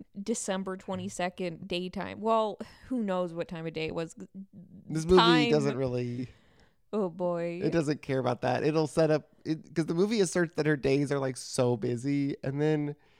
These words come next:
Speaker 2: we'll see her what, in what seems to be the morning.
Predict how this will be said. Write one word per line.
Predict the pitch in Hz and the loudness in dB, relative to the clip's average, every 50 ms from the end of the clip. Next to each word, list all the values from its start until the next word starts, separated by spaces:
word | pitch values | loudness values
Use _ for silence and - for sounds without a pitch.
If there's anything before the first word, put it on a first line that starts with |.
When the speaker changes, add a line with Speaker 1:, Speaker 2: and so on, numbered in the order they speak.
| _ _ _ _ _ _ - | _ _ _ _ _ _ -2
Speaker 2:
we'll | 151 156 | -2 -2
see | 151 - 165 175 165 | -2 0 -2 0 2
her | 170 170 170 165 160 160 160 - - | 2 2 4 2 2 0 -2 -4 -4
what, | - 143 135 - _ - | -4 -4 -4 -4 _ -2
in | 143 151 | -2 0
what | 143 143 - - | 0 0 -2 0
seems | - 254 285 247 | 0 0 2 2
to | 247 | 0
be | 240 | 0
the | 196 165 | 0 0
morning. | 143 135 131 120 117 127 143 175 202 226 | 0 2 0 0 0 -2 -4 -4 -8 -10